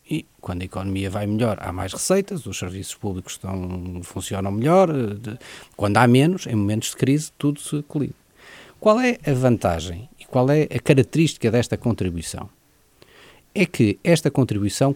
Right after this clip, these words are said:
consigna uma receita do Estado exclusivamente a um serviço. Isto é, a receita que se sabe que decorre da existência de uma contribuição,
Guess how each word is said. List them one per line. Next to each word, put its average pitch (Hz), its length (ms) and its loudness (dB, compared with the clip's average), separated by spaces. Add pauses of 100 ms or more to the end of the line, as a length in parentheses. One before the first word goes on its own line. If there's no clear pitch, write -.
consigna 110 800 0 (240)
uma 110 240 0
receita 127 460 -2
do 87 80 -6
Estado 151 560 0 (240)
exclusivamente 147 960 2
a 156 40 2
um 156 80 4
serviço. 151 580 -6 (340)
Isto - 320 -2
é, - 80 -8 (340)
a 131 80 0
receita - 420 0
que - 140 -6
se - 60 -4
sabe 135 460 0
que 104 100 -6
decorre 123 460 0
da 104 180 -2
existência 104 500 -4
de 87 80 -6
uma 90 100 -4
contribuição, 98 760 -4